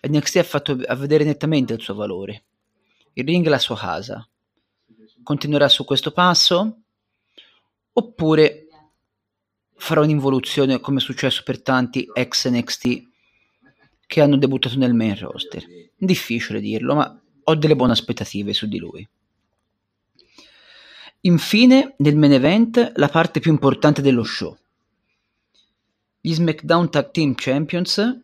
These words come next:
i The Usos, hanno sconfitto gli R K Bro, i Raw Tag, i Raw Tag Team Champions, in un match di unificazione, diventando così gli Undisputed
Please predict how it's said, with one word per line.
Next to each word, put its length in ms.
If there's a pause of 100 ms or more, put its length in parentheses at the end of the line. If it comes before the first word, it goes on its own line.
(100)
i 100
The 120
Usos, 680 (1200)
hanno 180
sconfitto 840
gli 140
R 160
K 160
Bro, 340 (220)
i 100
Raw 120
Tag, 320
i 100
Raw 260
Tag 260
Team 200
Champions, 760 (440)
in 140
un 100
match 300
di 120
unificazione, 960
diventando 680
così 480 (800)
gli 120
Undisputed 920